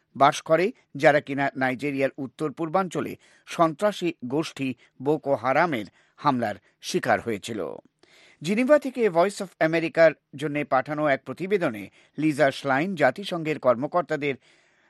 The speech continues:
সূত্রে বলেছেন যে লেক চাঁদের এলাকায় বোকো হারাম বা বো-, বোকো হারাম সম্পৃক্ত সশস্ত্র গোষ্ঠীদের বর্ধিত কর্মকাণ্ডের কারণে সহিংসতা এবং বাস্তুচ্যুত হবার ঘটনা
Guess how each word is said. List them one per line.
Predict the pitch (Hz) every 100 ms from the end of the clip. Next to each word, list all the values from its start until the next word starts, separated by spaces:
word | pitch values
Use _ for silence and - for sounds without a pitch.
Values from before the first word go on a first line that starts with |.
| _ _ _ _
সূত্রে | - 208 - - 160 156
বলেছেন | 110 170 208 120 127 185
যে | 147 135
লেক | 139 139 180 202 _
চাঁদের | - 147 160 240 233
এলাকায় | 170 170 160 156
বোকো | 151 143 151 156
হারাম | 143 139 165 247 _ _
বা | 127 135
বো-, | 127 147 151
বোকো | 170 156
হারাম | 143 139 135
সম্পৃক্ত | 131 139 117 202 190 - 92 _ _
সশস্ত্র | - 180 - 165 - 151
গোষ্ঠীদের | 120 143 165 139 143
বর্ধিত | 110 165 156 143
কর্মকাণ্ডের | 143 127 117 147 175 170 170
কারণে | - 175 147 117 87 _ _ _
সহিংসতা | - 160 185 220 156 123 107 - _
এবং | 160 147 143
বাস্তুচ্যুত | 131 131 - 185 175 156
হবার | 131 120 120
ঘটনা | 101 127 139 127 110